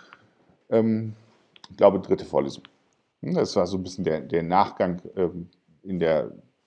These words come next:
in der zweiten haben wir es, glaube ich, nicht geschafft. Wir haben eine konvergente Teilfolge. Diese Teilfolge,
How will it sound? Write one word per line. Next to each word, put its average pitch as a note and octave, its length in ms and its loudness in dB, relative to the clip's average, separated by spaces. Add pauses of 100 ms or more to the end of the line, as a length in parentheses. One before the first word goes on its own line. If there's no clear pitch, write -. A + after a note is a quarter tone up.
(120)
in D#2 340 -10
der F2 120 0
zweiten G#2 360 2
haben F2 100 -4
wir F2 60 -10
es, - 60 -20
glaube E2 200 -2
ich, - 80 -14
nicht F2 140 -12
geschafft. - 360 -14 (220)
Wir - 100 4
haben C3 60 6
eine D#3+ 160 4
konvergente E3 800 6
Teilfolge. B2 840 4 (440)
Diese A3 320 2
Teilfolge, C3+ 840 6